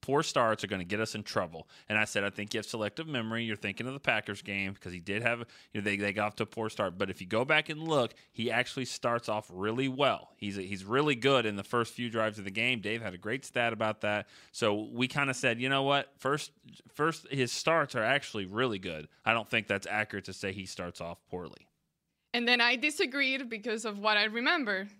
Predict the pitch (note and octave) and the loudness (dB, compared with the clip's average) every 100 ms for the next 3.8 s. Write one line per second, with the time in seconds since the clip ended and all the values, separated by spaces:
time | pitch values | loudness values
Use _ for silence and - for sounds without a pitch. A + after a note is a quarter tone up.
0 | _ - A#3+ A#3+ A#3+ A#3+ A#3 A3 A3 G3 | _ -2 0 2 2 2 2 -2 -4 -10
1 | - _ _ _ - A3+ A3+ A3+ A3+ - | -18 _ _ _ -6 2 4 4 2 2
2 | A#3+ A3+ G#3+ G#3+ G3+ - C4 - F#3 - | 4 4 0 -4 -2 2 2 2 -6 -6
3 | - - _ B3 C#4 A#3+ G#3+ A3 | -16 -20 _ 4 6 8 4 2